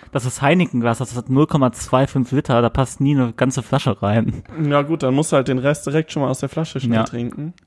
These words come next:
Speaker 2: Ey, du musst, ey, ich muss sagen, du bist echt gut in der Zeit, also viel besser als ich. Keine Ahnung. Ich glaube, ich hab davor auch zu viel gegessen. Ist jetzt eine dumme Ausrede, aber
Speaker 1: Ja, du hast auf je-,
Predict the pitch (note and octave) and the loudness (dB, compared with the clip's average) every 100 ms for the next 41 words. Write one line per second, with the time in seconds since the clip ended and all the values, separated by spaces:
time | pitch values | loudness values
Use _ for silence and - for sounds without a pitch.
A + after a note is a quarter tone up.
0 | _ - - - - C3 C#3+ D#3+ - - | _ -20 -20 -20 -4 0 2 2 0 2
1 | D#3 D3 D#3+ E3+ E3 E3 D3+ - - F3 | 4 4 0 0 2 2 0 -4 -2 -2
2 | - E3 D#3+ C#3+ C#3+ D3 C3+ B2 B2 E3 | -2 -4 -2 0 0 2 2 2 0 -2
3 | C#3+ B2+ - B2+ A#2+ - C#3+ - - C#3+ | 0 0 -2 -2 -2 -4 -6 -8 -4 -4
4 | C3+ B2+ D3 D#3+ D#3+ - - - - - | -2 -2 -2 -4 -6 -14 -20 -18 -16 0
5 | D3+ F3 E3+ F3 E3 D#3+ - D#3+ D#3 - | 2 4 2 0 -2 -4 -2 -4 -4 -8
6 | D3+ D#3 C#3+ B2+ D3+ C#3+ - C3+ D#3+ D3 | -8 -6 -6 -4 -6 -6 -8 -6 -6 -6
7 | C#3 C#3+ D#3 D3 C#3+ D#3 - D#3+ D#3+ E3+ | -4 -2 0 4 4 2 0 -2 0 0
8 | - C3+ C#3 - C3+ D3 D#3+ - D#3+ | -2 0 2 2 2 2 -2 -2 -4